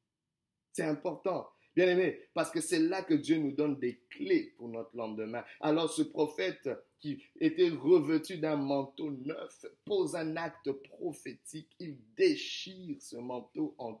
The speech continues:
douze pièces et en douze morceaux et il dit à Jéroboam, « Prends-en dix pour toi. » My God. Jéroboam saisit dix morceaux, mais en réalité, il était en train de saisir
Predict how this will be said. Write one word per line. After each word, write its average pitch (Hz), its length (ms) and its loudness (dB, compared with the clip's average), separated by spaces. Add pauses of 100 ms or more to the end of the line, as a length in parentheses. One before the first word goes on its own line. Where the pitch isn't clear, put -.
(120)
douze - 460 -12
pièces - 560 -14 (640)
et 175 340 6 (300)
en 139 100 -2 (180)
douze 175 320 -8
morceaux 151 560 -6
et 147 100 0
il 139 240 -2
dit 165 320 -10
à 139 140 0
Jéroboam, « 139 760 -2 (160)
Prends-en 196 800 -2 (220)
dix - 580 4 (140)
pour - 220 -16
toi. » 127 260 -10
My 147 140 -2
God. 123 180 -2 (380)
Jéroboam 190 720 4
saisit 247 720 0
dix 190 280 -8
morceaux, 165 600 -2 (240)
mais 180 220 4
en 175 200 4
réalité, 185 840 8 (280)
il 202 180 4
était 185 180 4
en 196 140 4
train 196 240 0
de 175 140 6
saisir 185 760 2